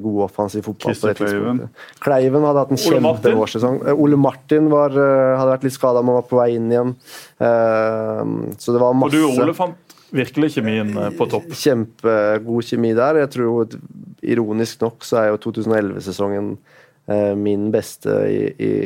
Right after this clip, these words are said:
Speaker 1: i Start, hvor vi rykket ned, og jeg tror kanskje at Ole og jeg var det mestskårende spissparet i Tippeligaen det året.
Speaker 2: Mm.
Speaker 1: Han hadde seksten, jeg hadde elleve.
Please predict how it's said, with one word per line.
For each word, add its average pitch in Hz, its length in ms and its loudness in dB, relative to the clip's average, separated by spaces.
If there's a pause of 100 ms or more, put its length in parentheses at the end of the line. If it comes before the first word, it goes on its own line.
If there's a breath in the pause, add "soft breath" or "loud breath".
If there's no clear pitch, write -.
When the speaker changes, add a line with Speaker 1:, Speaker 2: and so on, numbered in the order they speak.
(100)
Speaker 1:
i - 20 -4
Start, 110 320 -4
hvor 104 200 -4
vi 107 80 -2
rykket 104 240 -6
ned, 107 120 -2
og 113 60 0
jeg 107 160 -6
tror 131 540 -2 (580)
kanskje 107 440 -4
at 104 100 -4 (380)
Ole 104 220 -2
og 101 60 2
jeg 98 180 0
var 104 260 -2 (760)
det 110 100 -4
mestskårende 101 640 -2
spissparet 98 640 -6
i 98 40 -8
Tippeligaen 95 500 -8
det 95 140 -6
året. 95 180 -8 (400 loud breath)
Speaker 2:
Mm. 92 260 -6 (220 loud breath)
Speaker 1:
Han 104 200 -4
hadde 98 140 -4
seksten, 98 360 -6
jeg 98 80 -6
hadde 98 80 -6
elleve. 95 260 -12